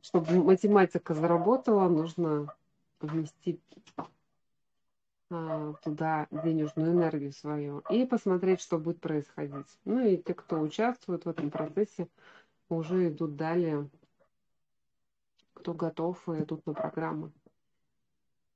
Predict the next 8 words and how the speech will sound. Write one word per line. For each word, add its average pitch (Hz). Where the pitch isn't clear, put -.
А, 175
буду 175
тоже 170
с -
вами 151
завершать 208
общение. 185
Пишите, 175